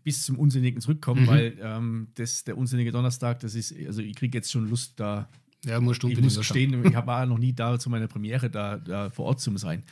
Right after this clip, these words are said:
Speaker 2: Ja.
Speaker 1: Jetzt hau-, jetzt heißt es ja, wenn du ein Ambitionierter Maschkara bist, dann
Speaker 2: Mhm.
Speaker 1: hast du ja, ich sag mal Anführungszeichen, an, an richtigen Stress. Die, die, die Tage sind montags, dienstags und donnerstags
Speaker 2: Jawohl.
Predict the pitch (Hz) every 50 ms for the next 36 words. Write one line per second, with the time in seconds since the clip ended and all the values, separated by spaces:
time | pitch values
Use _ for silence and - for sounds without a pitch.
0 | - - 117 117 - - - - _ _ - 110 117 - 120 131 127 - 123 117
1 | 120 - 147 190 185 185 165 135 123 135 117 110 123 123 117 135 - - 117 117
2 | 117 110 104 - - _ _ _ _ 139 143 160 165 165 156 - 139 127 139 156
3 | 156 151 143 139 135 - - 127 131 147 147 - - 110 110 117 98 135 135 139
4 | - - - - 123 117 143 - 123 - - 147 135 131 131 139 143 143 - _
5 | _ _ _ _ _ _ - 117 - 117 113 110 - 110 117 123 127 123 123 -
6 | 135 127 123 135 127 131 131 - - - - 113 104 104 104 - - 123 143 131
7 | - - 85 - - - _ _ _ _ _ _ - _ - 110 113 113 113 107
8 | 117 120 120 - - - - - - - - - - 120 - 120 123 147 160 143
9 | 127 139 120 127 143 175 151 160 170 160 - - 170 175 175 - - 160 156 151
10 | - - - 127 113 - 131 143 160 160 160 - 165 175 185 143 139 131 127 123
11 | 135 156 156 -